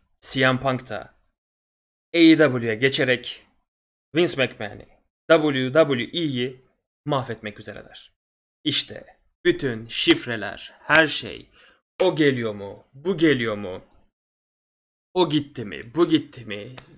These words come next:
C M Punk geliyor mu? Ne oluyor? Ne bitiyor? İşte hepsinin en son artık geldiği nokta bu.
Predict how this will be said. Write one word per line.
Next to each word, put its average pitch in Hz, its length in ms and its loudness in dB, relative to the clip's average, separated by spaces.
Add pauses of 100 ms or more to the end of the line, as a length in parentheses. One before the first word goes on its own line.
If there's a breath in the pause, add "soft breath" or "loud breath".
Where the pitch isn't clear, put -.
C 180 200 -2
M 147 120 -4
Punk 139 240 -2
geliyor 131 300 0
mu? 110 360 -10
Ne 156 60 -2
oluyor? 127 400 0
Ne 147 200 2
bitiyor? 123 380 -4 (320 soft breath)
İşte 156 320 0
hepsinin 113 840 -6 (880 soft breath)
en 180 200 2
son 131 180 -2
artık 139 400 -2
geldiği 123 400 2
nokta 127 340 -6
bu. 101 120 -12